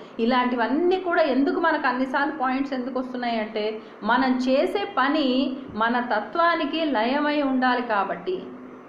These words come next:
ఇప్పుడు for example ఒ-, ఒక, ఒకతను డాక్టర్ చదువుతాడు,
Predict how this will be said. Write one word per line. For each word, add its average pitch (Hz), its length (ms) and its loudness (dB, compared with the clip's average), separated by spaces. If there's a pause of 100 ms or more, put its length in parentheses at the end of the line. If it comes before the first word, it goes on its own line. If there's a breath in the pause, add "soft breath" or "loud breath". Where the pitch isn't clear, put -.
(360)
ఇప్పుడు 220 240 -2
for 233 160 0
example 226 760 2
ఒ-, 214 480 -6
ఒక, 202 140 -4
ఒకతను 214 680 0
డాక్టర్ 220 360 0
చదువుతాడు, 196 460 -4